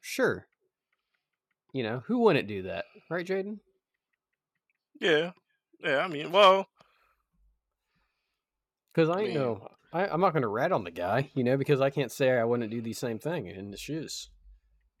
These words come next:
Speaker 1: Like, it's, but at the same time, in a scenario where I didn't do it. But then again, it's also, I don't know. I think I would lie, but then I would one hundred percent have a backup plan to go get him.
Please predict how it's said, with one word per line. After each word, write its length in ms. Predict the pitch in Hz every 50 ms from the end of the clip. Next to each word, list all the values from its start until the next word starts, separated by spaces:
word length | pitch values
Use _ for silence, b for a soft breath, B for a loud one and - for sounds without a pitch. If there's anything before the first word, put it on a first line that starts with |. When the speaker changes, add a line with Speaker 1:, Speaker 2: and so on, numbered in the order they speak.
| _ _ _ _ _ _ _ _ _ _ _
Speaker 1:
Like, 120 | - 110 107
it's, 320 | 104 - - - - - _ _ _ _ _ _ _ _ -
but 200 | 135 131 135 127
at 100 | 117 127 123
the 60 | 120
same 220 | - 156 139 127
time, 560 | 117 - 143 165 175 151 123 107 104 101 107 - _ _ _ _ _ _ _ _ _ _ _ _ _ _ _ _ _ _ _ -
in 80 | 139
a 40 | 139
scenario 380 | - - 135 131 139 143 139 123
where 140 | 120 113 110
I 80 | 110
didn't 280 | 107 117 120 113 98 95
do 140 | 117 139 135
it. 60 | - b b b b
But 120 | 156 147
then 140 | 226 262 254
again, 260 | 202 175 226 262 247
it's 120 | 185 - -
also, 520 | 175 175 160 - - 170 165 165 151 135 - _ _ - -
I 80 | 120 127
don't 100 | 131 131
know. 120 | 135 117 -
I 120 | 110 113
think 180 | 131 143 143 165
I 60 | 160
would 100 | 160 143
lie, 520 | 135 127 120 113 110 107 104 104 107 110 - _ _ _ _ _ _ _ -
but 220 | 120 120 117 110 -
then 100 | 117 113
I 140 | 110 110 113
would 160 | 110 107 101
one 160 | 107 107 101
hundred 160 | 117 113 107
percent 220 | 101 104 - 101 107
have 100 | 110 98
a 40 |
backup 380 | 92 92 95 95 92 - 87 -
plan 240 | - 92 85 82 80
to 60 | 82
go 100 | 82 82
get 220 | 80 - 85 85
him. 180 | 78 76 73 -